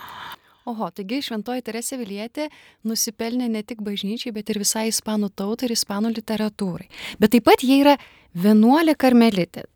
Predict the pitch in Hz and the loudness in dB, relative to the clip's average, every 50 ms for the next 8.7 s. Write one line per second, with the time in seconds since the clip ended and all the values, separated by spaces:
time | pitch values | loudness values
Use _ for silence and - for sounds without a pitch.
0 | _ - 214 202 - _ _ _ _ _ _ _ _ _ _ - 208 226 240 262 | _ -6 -6 -6 -6 _ _ _ _ _ _ _ _ _ _ -4 0 0 2 2
1 | 262 254 214 196 214 226 220 214 208 185 - - - 185 175 175 175 - 180 175 | 2 0 0 0 0 0 0 -2 -4 -4 -6 -6 -4 -6 -6 -6 -8 -8 -10 -14
2 | - _ _ _ 196 233 269 262 - 220 220 233 - 233 214 - 196 - - - | -16 _ _ _ 2 4 4 6 6 6 6 6 4 2 0 0 0 0 0 2
3 | - 311 269 196 185 175 160 170 175 175 156 180 175 - 190 190 - 269 - - | 2 2 2 4 2 0 -2 -4 -6 -6 -6 -4 -4 -2 -2 -2 -2 -2 -2 -2
4 | - 269 269 262 247 226 190 180 175 - 180 190 175 - - - - - - - | 0 2 2 2 2 2 0 -4 -4 -6 -8 -6 -4 -6 -6 -6 -10 -18 -20 -20
5 | - - _ - 202 226 247 262 - _ _ - 294 330 339 - - 208 220 202 | -20 -20 _ 4 4 6 6 6 2 _ _ 2 2 2 2 0 0 0 0 2
6 | 196 202 240 285 285 240 - 214 - - 220 208 208 202 240 247 - 247 - - | 2 2 4 4 4 4 2 0 0 0 0 0 0 0 0 -2 -4 -6 -4 -6
7 | 214 190 202 196 - - 202 196 185 180 190 226 277 302 262 240 - 202 190 - | -6 -4 -2 -2 0 0 -2 -4 -4 -4 -2 0 0 0 0 -2 -4 -6 -8 -4
8 | - 247 285 311 - - - _ - 254 277 302 302 302 | -4 -2 -2 -2 -4 -8 -8 _ 0 0 2 2 2 0